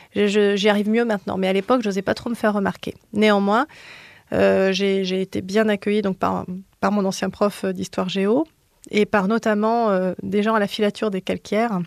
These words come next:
qui est une, euh, des plus belles et des plus anciennes filatures de laine, euh, qui se trouve là-bas à Langogne et qui a servi de,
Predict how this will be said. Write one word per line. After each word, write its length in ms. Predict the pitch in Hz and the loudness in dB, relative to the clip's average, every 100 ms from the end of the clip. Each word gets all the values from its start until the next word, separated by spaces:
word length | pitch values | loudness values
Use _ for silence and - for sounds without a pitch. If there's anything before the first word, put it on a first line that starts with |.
| - _ _ _ _ _ _ _ - | -8 _ _ _ _ _ _ _ -6
qui 80 | 220 | -2
est 160 | 220 220 | 0 0
une, 160 | 214 | 2
euh, 460 | 202 196 196 196 196 | 2 2 0 0 -2
des 120 | 190 | -4
plus 280 | 196 - 240 | -6 -6 -4
belles 260 | 202 233 214 | 2 2 2
et 40 | |
des 120 | 190 | 0
plus 180 | 196 240 | -4 -4
anciennes 280 | 196 220 208 | -4 -4 -4
filatures 420 | - 196 196 196 | -2 -2 -2 -2
de 80 | 185 | 0
laine, 300 | 190 202 185 | 2 0 -2
euh, 160 | 175 | -4
qui 160 | 180 - | -8 -14
se 60 | - | -10
trouve 200 | 196 190 | -4 -2
là-bas 240 | 180 202 | 2 2
à 40 | |
Langogne 360 | 180 175 190 220 | 0 -2 -2 -2
et 80 | 202 | -2
qui 100 | 196 | -4
a 60 | |
servi 340 | 175 190 185 214 | -4 -4 -4 -4
de, 220 | 190 190 | -4 -8